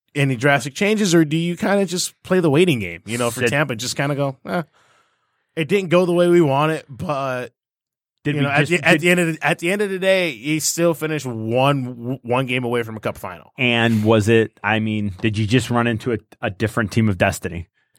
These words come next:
Speaker 1: Yeah.
Speaker 2: Did you run into a team where it, they finally just put it all together the right year and you just ran into that team? I would say keep it together because you know why? He-, here's why. McDonough, Stroman, Coburn, and Girardi all come off the books ne-, after next season.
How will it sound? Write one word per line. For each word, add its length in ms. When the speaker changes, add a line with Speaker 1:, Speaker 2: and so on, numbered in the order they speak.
Speaker 1:
Yeah. 140
Speaker 2:
Did 100
you 100
run 140
into 200
a 60
team 280
where 220
it, 180
they 120
finally 500
just 260
put 160
it 100
all 140
together 420
the 140
right 220
year 260
and 140
you 80
just 180
ran 260
into 180
that 180
team? 260
I 140
would 180
say 180
keep 200
it 60
together 200
because 220
you 60
know 100
why? 360
He-, 220
here's 300
why. 360
McDonough, 480
Stroman, 440
Coburn, 460
and 120
Girardi 500
all 360
come 260
off 200
the 60
books 340
ne-, 260
after 300
next 220
season. 380